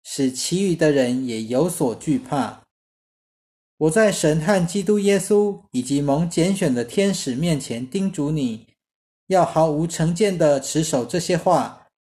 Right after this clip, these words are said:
行事也不要偏心，不要匆匆忙忙地替别人按手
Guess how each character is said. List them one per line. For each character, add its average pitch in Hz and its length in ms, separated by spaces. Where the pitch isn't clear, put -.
行 160 240
事 175 320
也 117 260
不 127 220
要 165 200
偏 160 300
心， 156 460
不 156 100
要 185 220
匆 202 240
匆 202 160
忙 170 220
忙 156 220
地 143 240
替 170 280
别 135 240
人 139 220
按 160 280
手 123 460